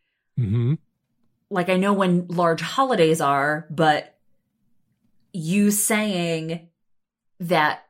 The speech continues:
Speaker 2: daylight saving time ends, uh,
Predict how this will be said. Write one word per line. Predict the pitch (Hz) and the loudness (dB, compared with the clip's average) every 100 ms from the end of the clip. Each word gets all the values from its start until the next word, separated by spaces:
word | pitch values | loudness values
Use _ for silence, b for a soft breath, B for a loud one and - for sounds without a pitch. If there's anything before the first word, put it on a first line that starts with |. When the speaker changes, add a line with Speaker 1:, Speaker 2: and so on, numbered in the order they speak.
| - | -16
Speaker 2:
daylight | 156 185 190 208 214 | -2 2 4 2 0
saving | - 196 180 165 160 | -2 0 2 0 -2
time | - 160 143 143 - | -4 -6 -6 -8 -8
ends, | 156 143 139 139 - - - _ _ _ _ _ _ _ _ - | -6 -6 -6 -4 -2 -2 -4 _ _ _ _ _ _ _ _ -8
uh, | 170 147 139 | -4 -2 -4